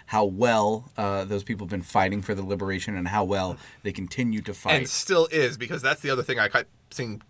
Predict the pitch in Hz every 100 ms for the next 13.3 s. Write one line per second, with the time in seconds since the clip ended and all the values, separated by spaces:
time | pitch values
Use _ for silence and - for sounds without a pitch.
0 | - 120 110 123 123 117 113 110 107 143
1 | 131 123 113 107 101 - - - - 165
2 | 254 196 165 147 127 117 113 107 104 101
3 | - 113 110 - 104 110 104 110 101 101
4 | 110 101 - 110 101 104 - 113 143 131
5 | 131 117 120 117 113 120 113 107 123 110
6 | 104 110 104 101 120 98 - 120 107 104
7 | 98 - - - - 156 202 247 147 120
8 | - - 131 131 147 135 143 123 135 127
9 | 117 123 139 113 139 120 104 147 123 107
10 | 110 104 - 123 113 143 127 117 113 107
11 | 117 107 113 98 - - - - _ _
12 | 101 - 113 107 101 95 - 107 98 87
13 | - 254 294